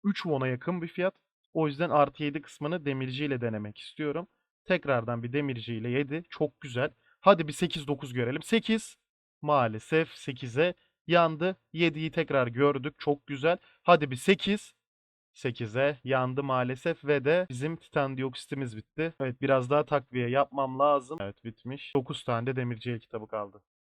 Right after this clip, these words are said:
Takviyeyi yaptım. Gördüğünüz gibi won'umuzun ne kadar çabuk eridiğini görün. Elli iki won kaldı. Yediye basalım şöyle. Çok güzel. Hadi artık bir sekizi görelim. Daha sekizi göremedik. Çok güzel.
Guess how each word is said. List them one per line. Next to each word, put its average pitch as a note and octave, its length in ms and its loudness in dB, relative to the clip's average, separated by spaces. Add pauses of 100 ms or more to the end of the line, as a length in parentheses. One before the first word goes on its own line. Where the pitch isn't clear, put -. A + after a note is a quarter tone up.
(280)
Takviyeyi F3 360 4
yaptım. F3 360 4
Gördüğünüz D#3+ 460 2
gibi E3+ 100 -14
won'umuzun D#3+ 640 -2
ne E3 100 2
kadar D#3 280 4
çabuk C#3 340 -4
eridiğini C3+ 480 0
görün. C#3 260 2
Elli B2+ 260 0
iki B2+ 140 -4
won C3+ 240 0
kaldı. B2+ 400 0 (140)
Yediye B2+ 400 0
basalım D3 360 -2
şöyle. D#3 340 -2 (340)
Çok - 260 0
güzel. C#3+ 240 0
Hadi D3+ 280 4
artık - 380 -2
bir E3 140 -2 (220)
sekizi C#3 580 -2 (180)
görelim. C#3+ 440 4
Daha C#3 180 6
sekizi B2+ 380 -6
göremedik. D3 680 2
Çok - 300 4
güzel. D#3+ 320 2